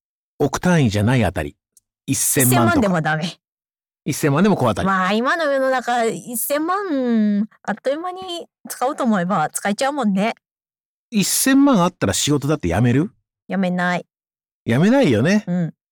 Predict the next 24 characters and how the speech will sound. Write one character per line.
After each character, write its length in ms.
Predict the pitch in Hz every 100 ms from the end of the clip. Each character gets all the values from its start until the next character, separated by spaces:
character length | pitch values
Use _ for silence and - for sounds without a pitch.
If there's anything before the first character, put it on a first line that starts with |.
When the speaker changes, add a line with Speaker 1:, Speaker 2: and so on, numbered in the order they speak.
| _ _ _ 131
Speaker 1:
辞 180 | 147
め 160 | 156 185
ら 100 | 196
れ 100 | 202
な 120 | 214
い 60 | 151
よ 100 | 101
ね。 160 | 165 170
Speaker 2:
う 80 |
ん。 200 | 170 147 - _ _ _ _ _ _ _ 170
Speaker 1:
だ 140 | 220
け 120 | 190
ど、 380 | 165 233 139 - - _ _ _ _
一 100 | 240
千 340 | 202 - 294 254
万 160 | 233
あ 60 | 151
っ 20 |
た 140 | - 107
ら、 240 | 117 87
Speaker 2:
う 80 | 220
ん。 200 | 208 170 _ _ _ _ _ _ _ _ _ _ _ _
Speaker 1:
休 340 | 98 110 - 143
も 240 | 160 -